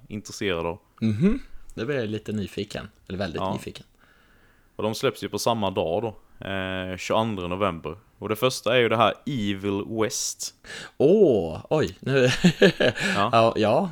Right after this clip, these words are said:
Speaker 2: ja, men det är jag taggad på.
Speaker 1: Ja, men det ser ju faktiskt riktigt, eh, trevligt ut.
Speaker 2: Mm.
Speaker 1: Eh, vet inte riktigt vad det påminner om, men det påminner om lite så här äldre tre sextio, P S tre-eran, så här goa action, eh,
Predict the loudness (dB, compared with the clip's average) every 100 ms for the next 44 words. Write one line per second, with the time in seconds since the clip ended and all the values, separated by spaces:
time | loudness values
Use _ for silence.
0 | -6 -6 -2 -2 -2 -2 -4 -4 -8 -8
1 | -12 -12 -14 _ _ 0 0 0 -4 -2
2 | 0 -2 -2 -4 -6 -12 -10 -14 -12 -16
3 | -16 _ -8 -4 -4 -2 -4 -4 -6 -6
4 | -6 -10 -20 _ 0 0 0 -4 -6 -10
5 | -12 -14 -16 -10 -8 -8 -8 -8 -4 2
6 | 2 4 -2 0 -4 -4 -4 -6 -4 -4
7 | -4 -6 -6 -8 -6 -2 0 0 -2 -2
8 | -2 -2 -6 -14 -20 -20 -20 -20 -20 _
9 | _ 0 2 2 0 -2 -6 -6 -4 -2
10 | 0 0 -4 -2 -2 -2 -2 0 0 -2
11 | -4 -2 0 0 0 -4 2 2 4 2
12 | -2 -4 -2 -2 -4 -8